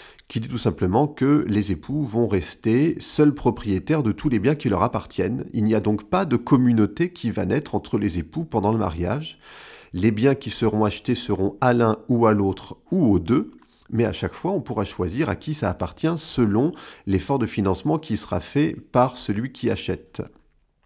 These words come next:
L'avantage de ce régime, c'est la simplicité également, car, euh, nous n'avons pas besoin de partager a priori de biens à la fin du mariage, sauf pour les biens qui ont été achetés en indivision, achetés ensemble.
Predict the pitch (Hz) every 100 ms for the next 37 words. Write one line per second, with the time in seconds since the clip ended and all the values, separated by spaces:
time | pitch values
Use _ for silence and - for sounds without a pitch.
0 | _ _ _ - - - - - - _
1 | - - 101 101 107 117 131 101 98 -
2 | 98 123 98 - 92 87 98 - 95 95
3 | - 90 98 117 170 214 247 226 - 117
4 | 104 - - - - - 104 95 92 92
5 | 92 98 107 120 113 95 104 92 - 123
6 | 107 98 - - 95 95 101 98 107 117
7 | 92 82 117 104 - 104 90 110 98 -
8 | 101 98 90 107 87 90 82 80 113 104
9 | - - - 95 92 92 85 98 113 175
10 | 180 110 139 123 - - 107 98 90 104
11 | 98 98 90 85 95 85 - 90 82 82
12 | 98 135 214 127 - 92 92 - 165 202